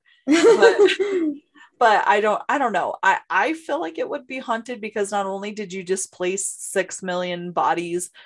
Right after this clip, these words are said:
Speaker 1: from their final resting place, but you stacked them into weird. And then plus you have the people who go down there by themselves and get lost and then
Speaker 2: And probably die.
Speaker 1: never get fi-, yeah, they never get found again. So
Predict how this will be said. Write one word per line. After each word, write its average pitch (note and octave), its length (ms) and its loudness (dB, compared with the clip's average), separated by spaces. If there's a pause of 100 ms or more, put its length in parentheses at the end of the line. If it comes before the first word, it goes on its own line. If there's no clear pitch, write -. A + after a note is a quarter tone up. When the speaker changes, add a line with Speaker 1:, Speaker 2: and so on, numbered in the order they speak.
(160)
Speaker 1:
from F#3+ 220 0
their F3 160 0
final E3+ 360 0
resting F#3+ 480 -6
place, G#3 360 -2
but F3 180 -2
you F3+ 120 -10
stacked - 560 -4
them F3 280 -4
into E3 520 -10
weird. E3 580 -6 (380)
And D#4+ 160 2
then E4+ 120 -2
plus D#4 340 -2
you D4 80 -4
have B3+ 220 -4
the A3 80 0
people A3+ 300 -6
who G#3 100 -4
go F3+ 160 2
down F3+ 180 0
there F#3 140 -4
by F3+ 100 0
themselves G#3 460 -6
and E3+ 120 -8
get E3 200 -6
lost E3+ 360 -2
and D#3+ 160 -8
then D#3 480 -10
Speaker 2:
And A3 240 -10
probably G3 280 -4
die. B3+ 160 -4
Speaker 1:
never F3 220 0
get F3 240 -2
fi-, B3 260 0
yeah, E4+ 320 -2
they F3+ 180 -4
never F#3 320 -4
get G#3 200 -8
found C4+ 260 -6
again. D#3 300 -8
So D#3 420 -6